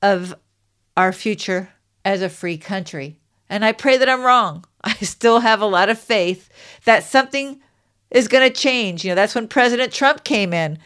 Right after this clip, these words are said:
and he did all kinds of wonderful changes. And the media, propaganda,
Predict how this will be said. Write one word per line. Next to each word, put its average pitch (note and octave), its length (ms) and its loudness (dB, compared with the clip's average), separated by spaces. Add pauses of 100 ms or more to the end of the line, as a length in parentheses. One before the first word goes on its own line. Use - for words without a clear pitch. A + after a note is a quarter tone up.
(100)
and G3 140 0
he B3+ 140 2
did B3 120 4
all B3 140 4
kinds D4+ 420 0
of B3 80 2
wonderful G3+ 420 2
changes. E3 680 -4 (400)
And A3 220 2
the A3+ 60 2
media, A3+ 640 2 (180)
propaganda, G#3 840 2